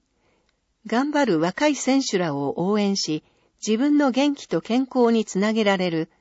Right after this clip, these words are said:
そんな良きひと夏にしたいものです。安城市長、神谷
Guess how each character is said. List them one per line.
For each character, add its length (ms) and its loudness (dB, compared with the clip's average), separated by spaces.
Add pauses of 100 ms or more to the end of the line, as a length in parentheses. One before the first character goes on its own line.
(420)
そ 240 -2
ん 120 0
な 200 0 (140)
良 140 0
き 140 -2
ひ 120 -8
と 120 0
夏 260 2
に 220 -6
し 140 -6
た 140 -2
い 100 -2
も 120 -4
の 120 -4
で 120 -8
す。 220 -18 (1500)
安 240 0
城 240 2
市 140 -6
長、 420 -8 (340)
神 340 0
谷 140 -4